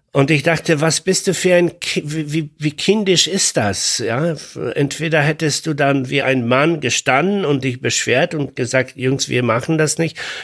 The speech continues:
das ist eine Abzockerei, das, sowas gibt es überhaupt nicht. Wenn ihr wollt, k-, bin ich morgen hier mit meinem Anwalt dabei, weil die, ihr verarscht mich.“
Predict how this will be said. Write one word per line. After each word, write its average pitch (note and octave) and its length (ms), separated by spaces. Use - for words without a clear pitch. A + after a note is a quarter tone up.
das C3 240
ist B2+ 180
eine A#2+ 160
Abzockerei, A#2+ 1000
das, B2+ 220
sowas A#2 340
gibt B2 220
es A#2+ 160
überhaupt A2 520
nicht. E3+ 160
Wenn B2 140
ihr A#2 240
wollt, A#2+ 300
k-, - 180
bin B2 300
ich - 160
morgen A#2+ 340
hier C3+ 240
mit A#2+ 220
meinem A2 240
Anwalt D3 680
dabei, D#3+ 540
weil B2+ 180
die, B2+ 220
ihr B2 100
verarscht - 580
mich.“ G3+ 320